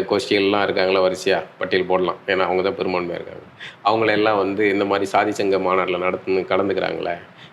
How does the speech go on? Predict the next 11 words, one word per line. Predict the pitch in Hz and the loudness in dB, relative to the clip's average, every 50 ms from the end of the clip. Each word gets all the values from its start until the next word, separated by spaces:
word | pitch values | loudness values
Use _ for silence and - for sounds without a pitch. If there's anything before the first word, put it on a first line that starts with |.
| - | -4
ஏன்பா | - 104 104 104 95 - | -2 0 0 0 2 4
ஒருத்தர் | 98 92 92 90 92 98 98 104 98 - | 4 6 6 6 4 2 2 0 0 0
சொல்றாரு | 104 101 101 107 104 101 101 98 | 0 2 4 4 4 4 4 4
வந்து, | 98 95 98 101 107 107 101 98 90 90 85 - | 2 2 2 0 2 2 4 2 2 0 0 -2
"நீ | 98 107 | 0 0
வந்து | 104 101 98 101 104 110 110 101 95 90 85 82 90 - - - - - | 2 2 2 2 2 2 4 4 4 2 0 -2 -8 -10 -16 -20 -14 -6
சொல்லிட்டு | - 107 110 113 101 104 | -2 0 0 0 2 0
நம்ம | 107 101 101 98 | 0 2 2 2
சாதி | 98 110 107 104 101 | 2 2 2 2 2
சொல்லிட்டு | 95 101 98 95 101 | 2 2 0 0 2
வா, | 95 98 101 101 98 87 - | 2 4 6 6 4 2 0